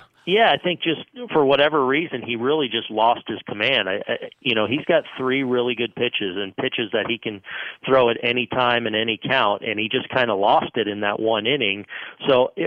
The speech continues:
I, I'm not too alarmed by it. I feel like, I feel good about handing him the ball again. He'll pitch the second day in Texas, but in the meantime, uh, we'll have him available, uh, the next two nights for us as a bullpen option where,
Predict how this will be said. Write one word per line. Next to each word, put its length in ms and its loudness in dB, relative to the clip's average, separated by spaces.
I, 40 -6
I'm 140 2
not 240 2
too 200 4
alarmed 380 2
by 280 0
it. 120 -6
I 220 0
feel 200 0
like, 240 0
I 120 0
feel 200 -2
good 200 -2
about 260 0
handing 320 -4
him 60 -10
the 60 -6
ball 260 0
again. 280 -2
He'll 160 -4
pitch 200 -6
the 120 -4
second 340 -2
day 240 2
in 240 -6
Texas, 460 -2
but 120 4
in 100 -2
the 60 -4
meantime, 760 0
uh, 260 4
we'll 180 4
have 180 4
him 160 -4
available, 760 0
uh, 320 4
the 120 2
next 300 -2
two 140 -2
nights 360 0
for 280 4
us 120 -2
as 140 0
a 60 -6
bullpen 480 -2
option 460 -2
where, 260 0